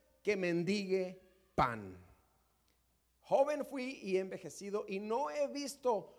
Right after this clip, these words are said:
justo desamparado". Sí, el plan de Dios no es desampararte, sino prosperarte. El plan de Dios no es que mendigues pan,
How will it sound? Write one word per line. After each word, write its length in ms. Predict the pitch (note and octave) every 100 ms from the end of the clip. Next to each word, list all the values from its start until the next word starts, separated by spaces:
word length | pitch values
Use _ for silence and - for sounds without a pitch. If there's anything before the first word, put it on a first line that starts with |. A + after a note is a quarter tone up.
| -
justo 640 | - - D#4 D#4+ - C#4 A#3+
desamparado". 1000 | A3 - B3+ A#3+ - G#3+ G#3+ G#3 D3+ C3
Sí, 200 | - A#3+
el 120 | A#3
plan 200 | A3 A#3+
de 100 | A#3
Dios 180 | A3+ G#3+
no 120 | G#3+
es 60 | G#3+
desampararte, 760 | G#3 G3 F#3+ G3 G3+ G#3 G#3+
sino 320 | G3+ F#3 E3+
prosperarte. 920 | E3+ F#3+ F#3+ G3 G3+ G#3 G3 D#3 - -
El 160 | G3 F#3+
plan 260 | G3+ G#3
de 120 | G3+
Dios 280 | G3 G#3+ F#3+
no 220 | G3 G3
es 240 | G3 G#3 - _ _
que 120 | G3
mendigues 800 | F#3+ F3+ F3 E3+ G#3 G3 F#3+ -
pan, 480 | - A#3 B3+ A#3